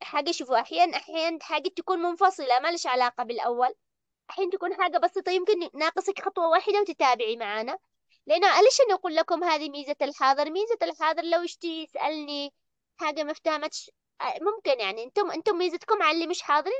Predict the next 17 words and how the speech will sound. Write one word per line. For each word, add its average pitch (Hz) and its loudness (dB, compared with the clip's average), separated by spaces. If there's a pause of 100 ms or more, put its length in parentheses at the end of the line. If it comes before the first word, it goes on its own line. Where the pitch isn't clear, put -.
هذا 302 4
الشيء. 233 -8 (600)
فمثلا 370 4
لو 311 4
جيتي 359 0
وإحنا 302 -8
قد 294 -4 (160)
حسنا 311 -10
إن 302 -6
إحنا 302 -2
بعدنا 285 0
عليك 269 2
شوية، 339 -2
عادي، 233 4
يمكن 277 -6
بس 320 -8
توريني 320 0